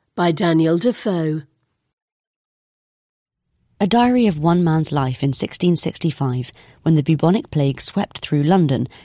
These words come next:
Speaker 2: killing almost one hundred thousand. The book recounts the progress of the disease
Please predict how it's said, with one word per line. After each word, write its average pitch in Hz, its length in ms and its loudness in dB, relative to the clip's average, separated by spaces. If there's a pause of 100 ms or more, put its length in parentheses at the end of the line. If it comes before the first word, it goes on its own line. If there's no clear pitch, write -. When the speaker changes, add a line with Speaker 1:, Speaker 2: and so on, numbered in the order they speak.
(120)
Speaker 2:
killing 208 240 2
almost 165 400 0
one 175 260 -2
hundred 147 340 -4
thousand. - 600 -8 (640)
The 175 80 0
book 214 200 0
recounts 165 440 -2
the 165 80 -8
progress 151 480 -2
of 143 80 -6
the 139 60 -8
disease 131 480 -4